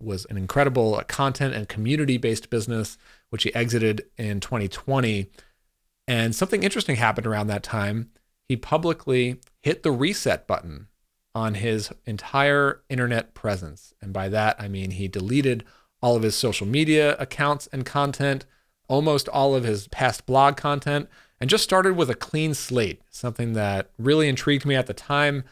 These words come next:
And he's written a little bit about it, but I had more questions about sort of what came next and the things that he learned during his previous chapter of building that content-based business over at Fizzle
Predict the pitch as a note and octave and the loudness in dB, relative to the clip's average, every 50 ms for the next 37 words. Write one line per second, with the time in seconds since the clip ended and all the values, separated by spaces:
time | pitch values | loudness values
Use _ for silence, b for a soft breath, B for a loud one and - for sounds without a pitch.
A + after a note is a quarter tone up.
0 | b b b b b b - A2+ G#2+ G#2 G#2 G2+ G2+ G2+ G#2 G2+ G#2+ A#2 D3+ D#3+ | b b b b b b -6 -4 -4 -2 -2 -2 -2 -2 -4 -4 -2 0 0 0
1 | D3 C3 A#2+ B2 C#3 D#3+ F#3 E3 E3+ C#3 B2+ A2+ A#2+ G#2+ G2+ G2+ G#2+ G2+ - G#2+ | 0 0 0 0 0 0 0 2 2 0 2 2 2 2 2 0 0 -2 -2 -2
2 | G#2 G2 G2+ A2 A#2 G#2+ A2 - - B2 B2 C#3 D3 C#3+ - - A#2+ G#2+ - - | -2 -2 -2 -2 -2 -4 -4 -6 -6 -4 0 0 0 0 0 0 0 0 0 -2
3 | A#2 G#2 A2 G#2 G#2 G2+ G2 G2 - - G2+ F#2+ F#2 - A2 G#2+ A2 - - - | -4 -6 -4 -2 -2 -2 -2 -2 -4 -6 -6 -6 -6 -4 -2 -2 -2 -4 -4 -6
4 | B2 G#2+ G2+ G2 A2 A#2 D3 - - - - - - - A#2 A2 G2+ G2+ G2 G2 | -4 -4 -2 -2 -2 -2 -2 -4 -6 -12 -16 -16 -14 -10 -6 -4 -4 -4 -4 -6
5 | - - _ _ - A#2 A2+ G2+ F#2+ F#2 F#2+ - - _ _ _ _ - C#3 C#3+ | -8 -12 _ _ -12 -8 -6 -4 -4 -4 -6 -8 -10 _ _ _ _ -2 -2 0
6 | C#3 C3 A#2 A2+ A#2+ G#2 - - A#2 G#2 F#2 G2 G#2+ A#2+ C#3+ D#3+ D3+ C3+ A#2 A2 | 0 0 0 0 -2 -2 -2 -2 -4 -6 -4 -2 0 2 2 4 4 4 2 0
7 | A2 - B2+ A#2+ A2+ G#2+ G#2 G2+ G2+ G2+ F#2+ - _ - - E3 F3 E3 D#3 C#3 | 0 0 0 2 2 2 0 0 0 -2 -2 -6 _ -2 0 0 2 2 2 2
8 | - - - - B2 G#2+ G#2 - - B2 B2+ C3+ C3+ A#2 G#2+ - - A2 G#2+ G2+ | 2 0 0 2 2 2 2 0 -2 -2 -2 0 -2 -2 -2 -2 -2 -2 0 0
9 | G2+ G2+ G2+ G2+ G2 F#2+ F#2+ F#2+ - - - A#2+ A2 G2+ - G#2 G2 F2+ G#2+ G2+ | -2 -2 -2 -2 -2 -2 -2 -4 -6 -6 -4 -4 -4 -2 -2 -4 -2 0 0 0
10 | F#2 - - A2 G2+ - A2+ G2+ - A2 G2+ G2+ G2+ F#2 E2+ - - - C3+ B2+ | 0 0 -2 -2 -2 -2 -2 -2 0 -2 -2 0 0 0 0 -2 -2 0 0 2
11 | C3 C#3+ C#3+ D3 C#3+ | 4 2 2 2 -2